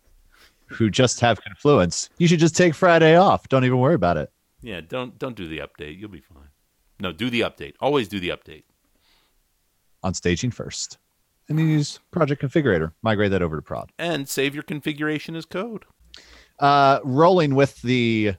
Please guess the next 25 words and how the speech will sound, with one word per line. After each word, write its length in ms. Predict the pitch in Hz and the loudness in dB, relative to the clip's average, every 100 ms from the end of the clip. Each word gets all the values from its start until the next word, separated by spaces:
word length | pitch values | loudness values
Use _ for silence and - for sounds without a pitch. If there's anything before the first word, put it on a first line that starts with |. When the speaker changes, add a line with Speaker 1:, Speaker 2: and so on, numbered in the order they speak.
| _ _ _ _ _ _ _ - | _ _ _ _ _ _ _ -10
Speaker 1:
uh, 260 | 95 98 98 | -4 -2 -2
minor 640 | 107 104 107 104 139 92 | -4 -2 0 0 0 -2
changes, 800 | 82 95 80 73 82 98 - - _ _ - | -6 -8 -10 -8 -6 -6 -8 -14 _ _ -14
uh, 340 | 85 87 87 85 - | -8 -6 -8 -4 0
Bitbucket 600 | 147 - 131 135 131 - | 0 2 0 0 -4 0
got 220 | 135 123 | 2 4
a, 420 | 120 113 113 107 123 | 6 6 4 2 -2
a 60 | |
little 200 | 151 139 | 0 2
love. 280 | 143 143 156 | 4 4 4
And 300 | 107 113 110 | 2 2 0
when 120 | 120 | -2
you 420 | 117 117 113 117 - | -2 0 0 0 -2
look 400 | 117 110 131 156 | -6 -2 0 0
through 680 | - - 131 131 131 127 127 110 _ _ _ _ _ _ - | -4 -12 -4 0 2 2 2 -2 _ _ _ _ _ _ -10
the 80 | |
page 380 | - 123 151 - | -2 2 2 2
that 80 | 98 | 0
we're 100 | 92 | 2
gonna 160 | 92 87 | 2 0
link 200 | 92 92 | 0 -2
in 60 | |
the 60 | 85 | -4
SoundCloud 560 | - 107 110 87 78 | 0 -2 0 -2 -2
notes, 380 | 78 82 - - | -2 -4 -6 -14